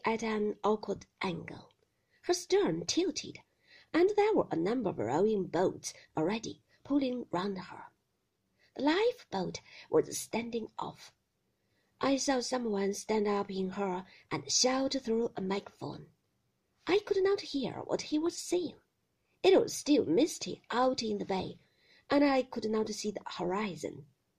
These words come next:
Another motorboat tugged into the light, with some men aboard. The motorboat was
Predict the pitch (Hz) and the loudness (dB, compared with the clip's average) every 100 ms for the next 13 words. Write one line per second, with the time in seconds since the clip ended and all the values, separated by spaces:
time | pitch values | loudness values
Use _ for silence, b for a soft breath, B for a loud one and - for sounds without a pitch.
0 | _ _ _ _ _ _ _ _ _ _ | _ _ _ _ _ _ _ _ _ _
1 | b b b 254 349 427 403 359 - - | b b b 4 4 8 8 6 2 -2
2 | 196 - - - B B - - - - | -2 -2 -4 -12 B B -4 -4 -10 -2
3 | 196 208 214 202 196 - - - - b | 0 0 -4 -6 -6 -6 -10 -16 -18 b
4 | b b - - 254 254 240 262 202 165 | b b -2 -2 -4 -2 -2 -2 -4 -6
5 | - - 175 233 233 - - _ _ _ | -10 -14 -6 -2 -2 -4 -14 _ _ _
6 | _ - 285 381 523 - - 185 151 - | _ 0 6 8 6 2 -2 -2 -2 -8
7 | B B 139 135 | B B -4 -4